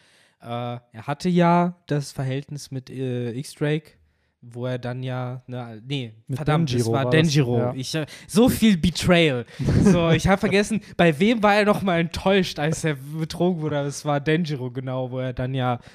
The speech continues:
Speaker 1: noch meinte, "Verdammt, wir haben noch zusammen getrunken und so, wir waren doch eigentlich Bros", dachte ich so. Also der scheint halt auch so, ne,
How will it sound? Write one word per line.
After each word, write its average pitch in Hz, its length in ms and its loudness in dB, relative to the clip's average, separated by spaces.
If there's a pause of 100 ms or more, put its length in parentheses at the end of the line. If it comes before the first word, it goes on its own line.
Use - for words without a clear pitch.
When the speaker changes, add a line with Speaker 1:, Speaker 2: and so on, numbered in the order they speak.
(280)
Speaker 1:
noch 135 380 -8
meinte, 135 320 -4
"Verdammt, - 460 -6
wir 110 100 -16
haben 120 80 -10
noch 127 80 -8
zusammen 139 380 -6
getrunken 165 380 -6
und 160 120 -10
so, 156 80 -10
wir 147 80 -8
waren 135 100 -8
doch 120 80 -20
eigentlich 123 280 -16
Bros", 170 400 0
dachte 123 340 -10
ich 120 120 -18
so. 135 100 -10
Also 135 240 -2
der 185 160 0
scheint 233 340 -6
halt 208 160 -2
auch 214 180 0
so, 175 380 0 (320)
ne, 196 300 -2